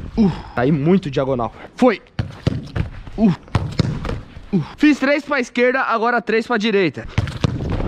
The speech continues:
Uh. Uh. Uh. Nós ainda não vamos pra meia altura. Agora vamos fazer uma coisa muito importante, que é a saída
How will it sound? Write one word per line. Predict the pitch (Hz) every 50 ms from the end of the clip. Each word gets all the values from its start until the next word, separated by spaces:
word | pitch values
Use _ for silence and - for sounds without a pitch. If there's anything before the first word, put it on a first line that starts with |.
| - -
Uh. | - 262 190 147 - - - - - - - - - - - - - - - - - - - - - - - - - - - 226
Uh. | 180 156 - - - - 180 202 208 185 - - - - - - - - - - - - - - - - - - - - - - - 330
Uh. | 277 254 226 202 165 143 - - - - -
Nós | 120 143 190 214 202
ainda | 247 262 254 254 240
não | 247 269 262
vamos | 254 254 262 254
pra | - 269 240 233
meia | 226 240 254
altura. | 254 220 175 190 185 185 165
Agora | 143 156 185 208 202
vamos | 220 240 262 -
fazer | - 247 226 240 262
uma | 262 262 262
coisa | - 262 262 254 269 262
muito | 254 269 349 392 403 349 349
importante, | 349 320 320 320 294 262 214 - - 226 247 254 220 - 285 269 - - - - - -
que | 302 269
é |
a | 247 226
saída | 220 - 277 247 214 190 196 196 185 185 208 208